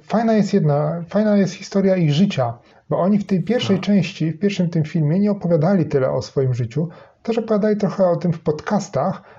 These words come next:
Speaker 1: a tu zebrali to
Speaker 2: Tak,
Speaker 1: w pigułce,
Speaker 2: tak, dużo.
Speaker 1: o tym, o tym, jak ich dzieciństwo wyglądało, przez co oni przeszli, jak, e, te kariery ich zawodowe się rozwijały,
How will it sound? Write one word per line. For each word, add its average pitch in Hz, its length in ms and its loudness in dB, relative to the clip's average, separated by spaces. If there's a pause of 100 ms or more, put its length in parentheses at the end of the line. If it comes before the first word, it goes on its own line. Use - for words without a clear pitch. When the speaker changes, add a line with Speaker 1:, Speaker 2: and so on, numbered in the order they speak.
Speaker 1:
a 139 80 -2
tu 202 100 -2
zebrali 190 320 2
to 196 100 0
Speaker 2:
Tak, 113 100 0
Speaker 1:
w - 40 -8
pigułce, 175 400 4
Speaker 2:
tak, - 100 2
dużo. 185 60 0
Speaker 1:
o 175 60 4
tym, 175 260 2 (420)
o 175 100 2
tym, 175 320 2 (400)
jak 156 340 -2
ich 151 140 0
dzieciństwo 170 520 2
wyglądało, 156 640 4
przez 151 240 -4
co 175 80 0
oni 165 160 4
przeszli, 156 600 0
jak, 151 320 0 (420)
e, 151 520 2
te 151 60 -2
kariery 180 380 2
ich 160 120 2
zawodowe 156 440 0
się 160 160 0
rozwijały, 156 760 2